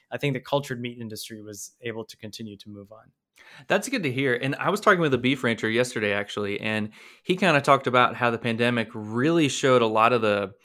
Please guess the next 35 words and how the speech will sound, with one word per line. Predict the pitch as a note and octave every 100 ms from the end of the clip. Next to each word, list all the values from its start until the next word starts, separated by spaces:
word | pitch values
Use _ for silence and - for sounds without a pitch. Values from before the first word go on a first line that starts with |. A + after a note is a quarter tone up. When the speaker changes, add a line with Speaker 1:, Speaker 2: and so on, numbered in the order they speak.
| _ _ _
Speaker 2:
issues | B2+ B2 D3 C#3 B2
with |
the | G#2+
food | B2+ B2
supply | B2 A#2+ A#2
chain, | A#2+ A2+
especially | G#2 E3 F3+ A#2+
meat | A2 D3 -
processing, | G2+ - G#2 G#2+
because | G2+ G#2 G2+
there's | G#2 -
so | - A#2 B2+
few | B2 A#2 A2+
processing | G#2+ A2+ A2+ - G#2+ A2 G2+
and | F#2
packing | G#2+ G#2 G2+
plants | G#2+ G2+ -
around | G#2 G#2 G2
the |
U | G2+ G2+
S. | A2 G2+ - _ - - _
And | C3 B2+
so | B2+ B2+
it | -
seems | C#3 E3+ D3+
like | C#3 A#2+ -
items | A#2 B2+ B2 A2+ A2+
like | A#2 A#2
cultured | - B2 B2 G#2
meat | A2+ B2 A#2+
can | A2+ G#2 A2
really | A#2 D3 D3
take, | - B2+ A2 - _ _ _ _ _
re-, | C#3+
I, | -